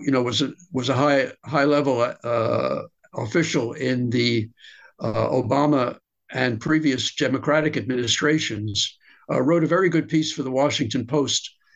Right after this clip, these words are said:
uh, on the balloon incident and pointed out, I think quite correctly, that, uh, what's lacking here is,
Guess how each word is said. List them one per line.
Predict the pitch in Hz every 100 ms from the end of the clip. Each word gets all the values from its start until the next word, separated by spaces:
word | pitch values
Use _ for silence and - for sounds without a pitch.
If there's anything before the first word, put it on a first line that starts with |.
| _ -
uh, | 139 65 65 -
on | - 135 143 135
the | 135 139 127 123 123
balloon | 135 165 170
incident | 135 123 - 110 113 110 113
and | 127 120
pointed | 156 160 165 135
out, | 131 131 127 127 -
I | 127
think | - 131
quite | - 147 156
correctly, | 131 131 151 - 120 113 110 _ _ _ _ -
that, | 110 131 131 123 - -
uh, | 139 120 120 113 110 _ _ _ _ _ _ _ - - - - _ -
what's | 143 147 -
lacking | 143 180 180 151 127 117
here | 139 127 123 127 -
is, | 131 131 127 -